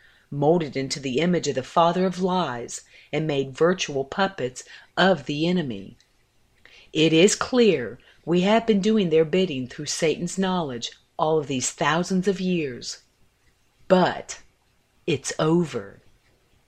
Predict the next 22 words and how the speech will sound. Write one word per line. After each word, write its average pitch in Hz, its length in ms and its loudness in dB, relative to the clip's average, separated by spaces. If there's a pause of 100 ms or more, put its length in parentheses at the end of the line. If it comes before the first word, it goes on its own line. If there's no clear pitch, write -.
(260)
No 240 200 8
longer 254 360 6
is 185 140 6
the 202 100 2
veil 190 240 6
of 151 80 2
deception 147 580 0
over 147 260 0
our 143 160 2
eyes. 151 580 -4 (280)
The 135 80 -8
scroll 170 540 6
is 135 160 -2
opened. 139 560 0 (420)
Truth 139 400 0
pours 160 340 4
forth, 135 540 0 (260)
and 165 140 -2
a 135 80 -6
new 160 240 2
species 165 640 0
appears. 131 680 -10